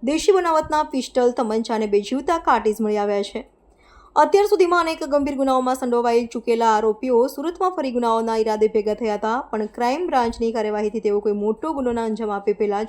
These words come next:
પકડાઈ ગયા હતા. પોલીસ કમિશનર અનુપમસિંહ ગેહલોતે એક પત્રકાર પરિષદમાં જણાવ્યું હતું કે પકડાયેલા ચારેય આરોપીઓમાં જીતેન્દ્ર રાજબહાદુર યાદવ, ગુલશન ઉર્ફે ટિંકુ કુમાર, નિલેશ જીતેન્દ્ર દુબે અને રત્નેશ અનિલકુમાર સિંહનો સમાવેશ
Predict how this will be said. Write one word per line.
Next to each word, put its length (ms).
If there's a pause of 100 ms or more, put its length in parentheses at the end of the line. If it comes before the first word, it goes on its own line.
પકડાઈ 260
ગયા 180
હતા. 320 (880)
પોલીસ 260
કમિશનર 420
અનુપમસિંહ 480
ગેહલોતે 340
એક 120
પત્રકાર 460
પરિષદમાં 420
જણાવ્યું 340
હતું 200
કે 120
પકડાયેલા 600
ચારેય 600 (560)
આરોપીઓમાં 680
જીતેન્દ્ર 420
રાજબહાદુર 760
યાદવ, 460
ગુલશન 360
ઉર્ફે 300
ટિંકુ 320
કુમાર, 420 (380)
નિલેશ 380
જીતેન્દ્ર 380
દુબે 320
અને 140
રત્નેશ 680
અનિલકુમાર 440
સિંહનો 360
સમાવેશ 380